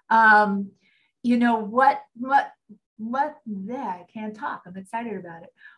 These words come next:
What must it be like for when people are taken out of that creative, um, bubble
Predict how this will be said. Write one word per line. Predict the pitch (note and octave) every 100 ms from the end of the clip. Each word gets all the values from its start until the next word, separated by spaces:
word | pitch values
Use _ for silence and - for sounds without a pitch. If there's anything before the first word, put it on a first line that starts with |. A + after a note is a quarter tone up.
| _
What | G#3+ B3+ D#4 E4
must | D4 C#4 D4 -
it | B3+ G3
be | G#3+ G3+
like | G3 G3+ A3 A#3 G#3 G3+ - _ _
for | G#3 G3+ G3+ G3 G3 F#3+ F#3+ F3+
when | G#3 G3+ G3+ G3 F#3+ - _ _ _
people | - A#3+ A#3 G#3
are | F#3+
taken | - G#3+ G#3+ G3+
out | F#3+ G3
of | F#3+
that | F#3 -
creative, | - - G#3 F#3+ F#3+ G#3+ G3+ F#3 F3 _ _ _ -
um, | F#3+ F#3 F#3 F3+ E3+ _
bubble | G#3 B3 A3+ E3+ D#3+ E3